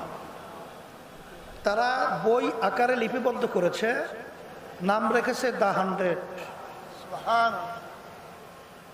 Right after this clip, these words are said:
আমি মদিনা শরীফ গেছিলাম, তখন আমাদের ইঞ্জিনিয়ার আব্দুল হাই সাহেব,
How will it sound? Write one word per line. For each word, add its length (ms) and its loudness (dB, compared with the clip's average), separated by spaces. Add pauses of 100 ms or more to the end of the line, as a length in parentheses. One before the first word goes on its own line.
আমি 200 2
মদিনা 360 4
শরীফ 360 2
গেছিলাম, 460 4 (1300)
তখন 220 4
আমাদের 320 4 (140)
ইঞ্জিনিয়ার 540 2
আব্দুল 340 4
হাই 240 4
সাহেব, 320 0